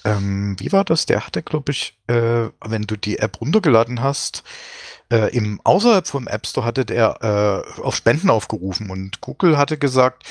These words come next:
man darf innerhalb ihrer App nicht auf Spenden aufrufen und dann wurde er, glaub ich, auch rausgeschmissen. Also, ähm, das ist halt leider, äh, so ein, äh, Gated Community Problem. Das scheint nicht bloß ein Apple-Problem zu sein.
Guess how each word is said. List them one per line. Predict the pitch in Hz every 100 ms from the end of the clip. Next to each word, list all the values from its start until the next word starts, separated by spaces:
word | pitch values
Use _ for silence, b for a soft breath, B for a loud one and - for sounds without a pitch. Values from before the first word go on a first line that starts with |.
| B B
man | - 110
darf | 95 107 131 -
innerhalb | 120 131 123 120 117 -
ihrer | 117 107 -
App | 113
nicht | 143 107
auf | 101
Spenden | - 160 -
aufrufen | 85 90 104 110 170 B B B B
und | 110
dann | 107 104
wurde | 117 - -
er, | 120
glaub | - 113
ich, | -
auch | -
rausgeschmissen. | 113 101 - 107 101 92 98
Also, | 87 95 98 95 B B B
ähm, | 104 104 90
das | - 107
ist | 120
halt | 151 143
leider, | 101 95 143 151 135 135 123 -
äh, | 123 123
so | 120 117 120
ein, | 123 123 123 123 -
äh, | 117
Gated | - 110 147
Community | - 123 120 220 196 120
Problem. | - 101 98 90 98
Das | 95
scheint | - 98 135 -
nicht | 139
bloß | - 139 127
ein |
Apple-Problem | - - 180 - 92 80 90
zu | -
sein. | 90 90 87